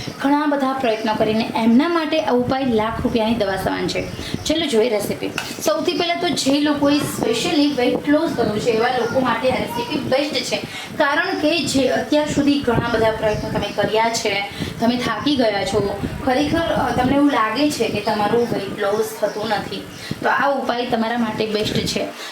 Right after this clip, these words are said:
તમારે ભૂખ્યા નથી રહેવાનું, તમારે ડાયટ નથી કરવાનું, પરંતુ તમારું વેઇટ લોસ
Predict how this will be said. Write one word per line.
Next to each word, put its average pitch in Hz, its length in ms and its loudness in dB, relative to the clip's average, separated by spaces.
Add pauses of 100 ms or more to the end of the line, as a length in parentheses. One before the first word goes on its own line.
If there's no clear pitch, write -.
તમારે 277 280 2
ભૂખ્યા 254 440 0
નથી 285 200 6
રહેવાનું, 233 500 0
તમારે 208 240 0
ડાયટ 208 480 0
નથી 220 240 0
કરવાનું, 196 480 0
પરંતુ 226 340 0
તમારું 196 360 -2
વેઇટ 240 280 0
લોસ 202 320 -2